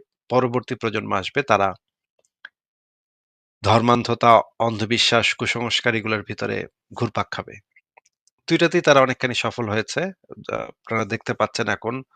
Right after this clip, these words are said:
যে আমাদের এই প্রজন্ম, বাংলাদেশের যে পরবর্তী প্রজন্মগুলা, সেগুলা কিভাবে, আহ,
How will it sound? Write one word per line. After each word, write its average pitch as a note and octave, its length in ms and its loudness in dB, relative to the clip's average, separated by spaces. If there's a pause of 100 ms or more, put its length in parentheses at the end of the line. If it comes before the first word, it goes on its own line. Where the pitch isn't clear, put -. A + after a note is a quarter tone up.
(880)
যে A2 140 4
আমাদের G#2+ 280 2
এই A2 80 -2
প্রজন্ম, A2+ 720 0 (240)
বাংলাদেশের G#2+ 500 0
যে G#2+ 140 -2
পরবর্তী A2 580 -4
প্রজন্মগুলা, A2 680 0
সেগুলা G2+ 340 -6
কিভাবে, A2+ 560 0 (260)
আহ, - 200 -6